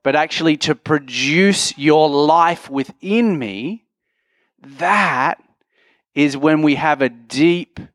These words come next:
rich life of wisdom. That's when our decisions begin to have flavor and depth. And this is a wonderful thing.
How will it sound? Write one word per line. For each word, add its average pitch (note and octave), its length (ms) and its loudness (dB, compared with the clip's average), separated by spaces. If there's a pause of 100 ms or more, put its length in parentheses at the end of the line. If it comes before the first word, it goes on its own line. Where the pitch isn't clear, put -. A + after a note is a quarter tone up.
(320)
rich C3 880 -4 (220)
life B2+ 960 0 (760)
of B2+ 220 0
wisdom. C#3 520 0
That's G3+ 280 -2
when G#3 160 2
our F3 200 2
decisions D#3 600 -2
begin D3+ 380 -4
to D3 120 -4
have C3 500 -2 (500)
flavor F3 760 0 (1400)
and C#3+ 260 -6
depth. - 720 -4 (1040)
And C3+ 220 -4
this E3 160 -2
is D#3+ 160 0
a C#3+ 80 2
wonderful C3+ 560 0
thing. B2 440 -4